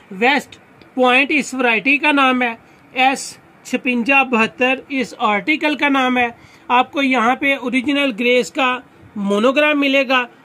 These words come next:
ओरिजिनल ग्रेस की पैकिंग मिलेगी, हर चीज़ अल्हम्दुलिल्लाह आपको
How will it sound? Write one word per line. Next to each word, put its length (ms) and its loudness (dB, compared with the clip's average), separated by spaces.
ओरिजिनल 480 0
ग्रेस 380 0
की 240 -2
पैकिंग 420 0
मिलेगी, 480 0
हर 220 0
चीज़ 320 -2
अल्हम्दुलिल्लाह 1040 0
आपको 520 0